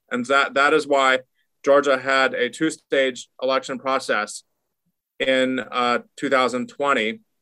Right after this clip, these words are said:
uh, for the U S Senate seats there. Um, the, uh, the, the Republican incumbent senators,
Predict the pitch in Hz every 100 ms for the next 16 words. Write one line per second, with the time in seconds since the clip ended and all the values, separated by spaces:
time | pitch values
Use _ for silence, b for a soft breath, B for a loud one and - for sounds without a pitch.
0 | - 123 120 143 139 131 127 135 127 -
1 | 147 139 - 127 117 - 123 117 95 -
2 | _ _ _ 123 120 117 117 110 _ b
3 | b b b - 135 131 131 131 131 127
4 | _ _ _ _ _ _ _ _ _ _
5 | - _ _ _ _ _ 135 131 127 120
6 | - 113 131 113 143 139 135 170 190 175
7 | 160 139 139 165 170 170 - 165 160 143
8 | 123 127 - -